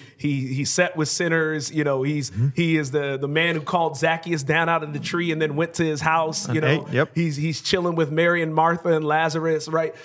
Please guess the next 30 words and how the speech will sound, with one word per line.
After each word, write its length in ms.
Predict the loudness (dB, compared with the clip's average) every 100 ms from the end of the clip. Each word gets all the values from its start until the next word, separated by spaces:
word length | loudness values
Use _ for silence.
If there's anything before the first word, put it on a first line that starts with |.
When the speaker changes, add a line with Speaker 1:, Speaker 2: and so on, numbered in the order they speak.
| -8
Speaker 1:
So 120 | -4
we 160 | -2 -2
see 440 | -2 -4 -2 -4
Jesus 480 | -4 -4 -4 -4 -6
engaged 880 | -4 -4 -4 -2 -2 -2 -4 -8 -8
in 120 | -6
building 440 | -4 -2 -2 -2 -4
these 200 | -6 -8
relationships. 560 | -6 -4 -6 -6 -8 -8 -14
I 40 | -8
mean, 140 | -6
even 240 | -2 -2 -2
the 60 | -2
fact 240 | -2 -2
that 80 | -6
he 80 | -6
chose 320 | -2 -2 -4
to 80 | -4
focus 320 | -6 -4 -4
on 80 | -4
the 100 | -4
twelve 380 | -4 -2 -4
disciples 760 | -6 -4 -2 -2 -2 -8 -6 -6
and 160 | -8 -8
spend 380 | -8 -4 -4
so 160 | -2 -4
much 280 | -4 -6 -6
time 300 | -2 -2 -2
with 180 | -6 -4
them, 260 | -4 -4